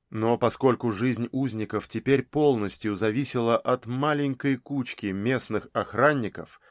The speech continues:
заключённые изо всех сил старались им угодить. Вим кинулся в строй и оказался в середине третьего ряда.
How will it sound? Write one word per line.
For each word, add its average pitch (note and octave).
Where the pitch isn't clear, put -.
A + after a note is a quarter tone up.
заключённые D#3
изо D#3+
всех -
сил D#3+
старались C#3
им B2+
угодить. F#2+
Вим A2+
кинулся B2+
в -
строй D3
и G#2
оказался B2+
в -
середине D3
третьего B2
ряда. G#2+